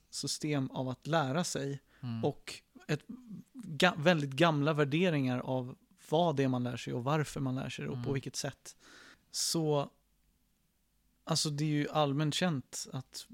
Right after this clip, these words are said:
Speaker 1: militären jobbar mycket med liksom hierarkier, med bestraffning, med liksom, alltså såna typer av modeller
Speaker 2: Mm.
Speaker 1: som att man upphåller en struktur och man bygger upp och skapar ett system och ett samhälle och en struktur och en hierarki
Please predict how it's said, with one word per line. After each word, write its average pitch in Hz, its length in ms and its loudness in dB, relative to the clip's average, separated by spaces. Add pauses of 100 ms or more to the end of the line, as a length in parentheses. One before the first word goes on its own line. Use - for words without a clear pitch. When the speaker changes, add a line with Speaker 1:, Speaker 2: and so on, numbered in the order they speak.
(140)
Speaker 1:
militären 143 600 0
jobbar 131 280 0
mycket 139 360 -2
med 131 200 2
liksom 127 460 -4 (580)
hierarkier, 170 920 0
med 131 380 -2 (480)
bestraffning, 165 1200 -4 (120)
med 135 420 0 (100)
liksom, 131 520 -4 (480)
alltså 139 180 -6
såna 139 400 0
typer 139 440 -4
av 127 420 -4 (120)
modeller 147 560 2
Speaker 2:
Mm. - 540 -8
Speaker 1:
som 131 320 -2 (680)
att - 140 -8
man 156 200 0
upphåller 180 600 8
en 143 140 2
struktur 160 720 -2
och 156 120 -2
man 147 180 2
bygger 156 240 2
upp - 360 -2
och 151 80 -2
skapar 165 460 0
ett 160 100 0
system 165 600 -2
och - 260 -6
ett 143 280 -4
samhälle 147 540 0
och - 160 -6
en 143 80 -2
struktur 160 540 -4
och 147 60 0
en 143 80 0
hierarki 143 540 -2